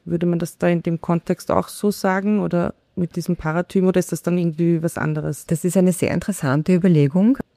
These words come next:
Speaker 2: Ich, ich hätte es wahrscheinlich anders interpretiert. Ich hätte das so gesehen,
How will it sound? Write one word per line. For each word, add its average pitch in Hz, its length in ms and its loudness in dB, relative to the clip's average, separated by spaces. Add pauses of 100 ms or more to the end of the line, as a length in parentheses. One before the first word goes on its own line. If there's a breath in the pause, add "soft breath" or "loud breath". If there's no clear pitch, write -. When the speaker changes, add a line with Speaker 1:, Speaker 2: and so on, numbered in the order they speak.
(140)
Speaker 2:
Ich, - 260 -4
ich 175 140 -6
hätte 175 200 0
es - 80 -4
wahrscheinlich 165 480 2
anders 151 320 2
interpretiert. 156 720 -2
Ich 151 140 -6
hätte 160 460 0
das 170 200 -4
so 165 140 0
gesehen, 160 560 2